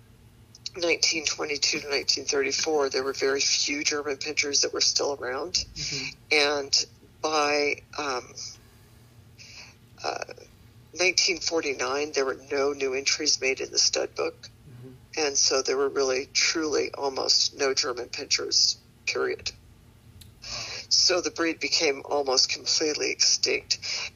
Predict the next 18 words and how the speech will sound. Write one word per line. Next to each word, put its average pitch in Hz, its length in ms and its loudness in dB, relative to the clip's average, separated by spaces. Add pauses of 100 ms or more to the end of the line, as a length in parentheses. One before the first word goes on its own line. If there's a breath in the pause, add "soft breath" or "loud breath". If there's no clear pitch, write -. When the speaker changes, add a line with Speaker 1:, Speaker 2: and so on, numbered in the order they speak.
(140)
Speaker 1:
And 143 260 2
so, 139 480 4
uh, 131 300 -2
Werner 156 260 0
Young, 151 380 0
who 143 180 -4
was 131 260 2
the, 139 300 2
uh, 120 180 0
Pinscher 165 340 -2
Schnauzer 135 520 2
Club, 131 340 -2 (120)
uh, 120 120 2 (100)
inspector - 720 0 (200)
at 139 120 -2
the - 100 -4
time, - 420 0 (680 loud breath)
um, 127 380 4